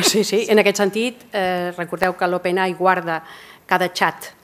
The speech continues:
guarda la memòria de lo que li has entrenat a fer, li has explicat perquè aprengui a fer. El bart del Microsoft no el guarda, però en canvi pot seguir seqüències molt llargues, no? I en aquest sentit, tot el que nosaltres entrenem,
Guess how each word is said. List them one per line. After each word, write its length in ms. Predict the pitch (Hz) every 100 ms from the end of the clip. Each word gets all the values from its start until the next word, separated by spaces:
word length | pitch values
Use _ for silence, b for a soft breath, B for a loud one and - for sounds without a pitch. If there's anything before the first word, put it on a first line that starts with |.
| -
guarda 320 | 180 180 170 165
la 80 |
memòria 380 | 165 175 180 175
de 20 |
lo 80 | 170
que 100 | 170
li 140 | 165 170
has 160 | 160
entrenat 560 | 170 165 160 156 156 151
a 80 | 143
fer, 300 | - 254 427 - -
li 140 | - 165
has 80 | 160
explicat 720 | 160 - - 160 143 175 -
perquè 240 | 170 -
aprengui 460 | 160 - 180 165 147
a 20 | 147
fer. 140 | 208 269 B B B B
El 300 | - 170 170 165
bart 300 | 190 196 - - -
del 100 | 170
Microsoft 400 | 170 170 160 151
no 140 | 165 165
el 60 |
guarda, 380 | 156 214 180 180 349 B B B
però 160 | B 170
en 60 | 156
canvi 300 | 156 170 190
pot 220 | 185 156
seguir 300 | 165 147 160 156
seqüències 400 | 165 156 170 165
molt 140 | 156 151
llargues, 380 | 143 147 147 -
no? 80 | 214 - - B B B
I 220 | 190 160 160
en 140 | 156
aquest 240 | 156 160 151
sentit, 240 | 147 156 -
tot 220 | 175 170
el 80 | 165
que 80 | 175
nosaltres 480 | 170 165 220 220 190
entrenem, 540 | 185 170 170 180 269